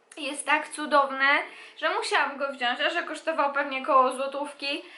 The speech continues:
to nie mogłam przejść koło niego obojętnie i myślę, e, że będzie przepięknie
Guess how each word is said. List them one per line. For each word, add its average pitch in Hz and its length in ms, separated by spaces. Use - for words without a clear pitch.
to 339 160
nie 285 160
mogłam 277 360
przejść 277 260
koło 254 260
niego 262 460
obojętnie 254 1120
i 285 60
myślę, 269 460
e, 262 260
że 294 120
będzie 262 260
przepięknie 262 800